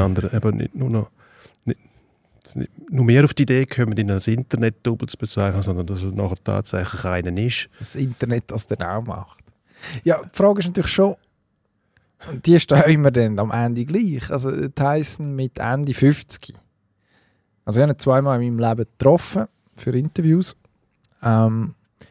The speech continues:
Speaker 2: und wenn man ihn so trifft, dann ist das also grundsätzlich angenehm. Dann muss man kurz schmunzeln, weil also du hast den Hangover sicher im Originalton gesehen. Er hat ja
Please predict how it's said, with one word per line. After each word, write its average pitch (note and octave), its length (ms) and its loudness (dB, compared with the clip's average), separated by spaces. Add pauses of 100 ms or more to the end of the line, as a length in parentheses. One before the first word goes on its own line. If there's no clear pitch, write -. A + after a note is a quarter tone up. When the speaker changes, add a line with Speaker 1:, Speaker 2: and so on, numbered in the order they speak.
(460)
Speaker 2:
und B2+ 360 -2 (800)
wenn C3+ 200 4
man B2 120 0
ihn A#2 100 -2
so A#2 240 -4 (680)
trifft, F3+ 460 2
dann A#2 240 0
ist - 200 -4
das - 340 -6 (760)
also - 180 -16 (320)
grundsätzlich A#2+ 500 -2
angenehm. F3 500 2
Dann B2 140 0
muss A#2+ 140 -4
man A2+ 180 -6 (920)
kurz C#3 320 2
schmunzeln, D#3+ 560 -2
weil A2 340 0 (580)
also A2 220 -8
du A2+ 80 -4
hast G#2 220 -4
den A2 180 -10
Hangover A2 380 -2
sicher B2+ 300 -6
im A#2+ 100 -2
Originalton A#2+ 840 0
gesehen. D3 240 -4 (540)
Er A#2+ 160 0
hat - 220 0
ja A#2 80 2